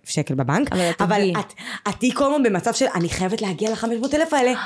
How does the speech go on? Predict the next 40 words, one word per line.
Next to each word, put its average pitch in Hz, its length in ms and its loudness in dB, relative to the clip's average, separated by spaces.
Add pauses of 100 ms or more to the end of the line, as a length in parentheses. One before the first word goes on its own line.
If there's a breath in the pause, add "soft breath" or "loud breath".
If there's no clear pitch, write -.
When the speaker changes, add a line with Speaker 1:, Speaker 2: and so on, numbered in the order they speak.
(240 loud breath)
Speaker 1:
אני 196 120 0
חייבת 202 240 0
להגיע 254 240 2
לחמש 320 260 2
מאות 359 140 2
אלף 453 240 2
האלה." 302 240 4
Speaker 2:
וואי, 302 100 0
איך - 140 -10
אני 185 140 -8
שמחה 180 280 -14
שאנחנו 185 360 -10
אומרות 165 380 -10
את 165 100 -6
זה. 170 160 -6
Speaker 1:
זה 214 180 0
נכון, 233 280 2 (300)
ואז 320 320 0
שיהיה 294 260 2
לך - 80 -4
חמש 226 260 0
מאות 208 160 -2
אלף 202 200 0
האלה, 196 240 2 (100)
את - 100 -6
תהיי 202 280 -2
כזה 185 200 -4 (280)
על 233 160 2
השעון 233 460 2
שתמיד 170 400 -4
יהיה 170 120 2
לך 170 60 -4
את - 40 -18
החמש 156 260 -4
מאות 160 120 -4
אלף, 170 140 0
כי 165 120 -6
זה 208 100 2
הסטנדרט 202 360 0
שלך. 160 280 -4